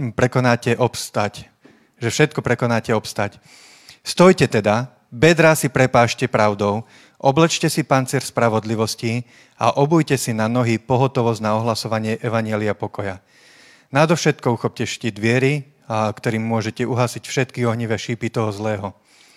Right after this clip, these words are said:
Vezmite si aj prilbu spásy a meč ducha, ktorým je Božie slovo. V každom čase v duchu proste vo všetkých modlitbách a prosbách,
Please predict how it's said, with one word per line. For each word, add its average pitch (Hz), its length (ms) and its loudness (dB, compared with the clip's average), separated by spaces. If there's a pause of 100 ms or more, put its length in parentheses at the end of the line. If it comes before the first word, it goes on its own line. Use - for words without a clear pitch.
(240)
Vezmite 131 320 0
si 127 160 -2
aj 110 160 2
prilbu 110 320 -4
spásy 131 480 0
a 110 80 -4
meč 117 240 -6
ducha, 104 400 -6 (320)
ktorým 107 240 -6
je 98 80 -4
Božie 104 320 0
slovo. 98 400 -8 (640)
V - 80 -20
každom 139 400 2
čase 113 320 0
v 98 80 -8
duchu 117 320 0 (720)
proste 139 560 4
vo 113 80 0
všetkých 127 480 -2
modlitbách 113 560 -2
a 104 80 -4
prosbách, 101 560 -6